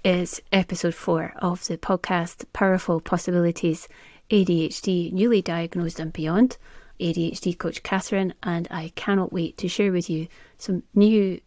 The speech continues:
ways to think about consistency in A D H D adulthood. One of the challenges that we have as adults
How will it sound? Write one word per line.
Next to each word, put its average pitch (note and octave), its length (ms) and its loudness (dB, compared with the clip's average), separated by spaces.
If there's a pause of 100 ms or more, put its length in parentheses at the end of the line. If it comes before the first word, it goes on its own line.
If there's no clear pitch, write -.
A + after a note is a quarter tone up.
(100)
ways D#3 360 -2
to - 100 -4
think F3 260 0
about D#3+ 300 -2
consistency D#3 880 -4 (160)
in D#3 300 -2
A E3 120 0
D D#3 180 -2
H - 120 -10
D F3 240 -4
adulthood. D#3+ 560 -8 (280)
One G#3+ 280 6
of C#4+ 160 8
the F3+ 380 0 (120)
challenges F3+ 680 -2
that - 180 -2
we G#3 160 0
have F3+ 320 -2
as E3+ 100 -6
adults D#3+ 520 -4